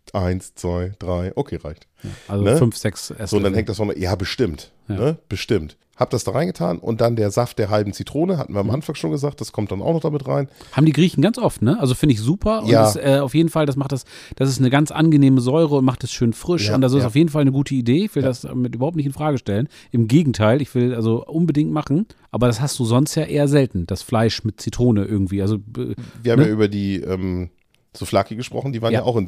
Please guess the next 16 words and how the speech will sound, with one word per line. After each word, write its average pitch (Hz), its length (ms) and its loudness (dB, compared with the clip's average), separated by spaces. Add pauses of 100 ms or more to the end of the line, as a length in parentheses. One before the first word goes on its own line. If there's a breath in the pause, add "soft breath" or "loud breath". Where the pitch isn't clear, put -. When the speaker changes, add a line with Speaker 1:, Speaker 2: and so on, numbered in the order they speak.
Speaker 1:
in 90 160 -6
Zitronensäure 87 720 -4
oder 82 220 2 (160 loud breath)
Speaker 2:
Ja. 120 80 -6 (180 loud breath)
Speaker 1:
jetzt - 260 -12
deine 95 260 2
nicht, 95 320 -4
die 104 80 -6
du 92 100 -8
da 95 140 4
jetzt, 95 200 -2
aber 90 240 2
in 85 140 -6
der 90 120 0
Regel, 104 380 0
ne? 151 180 0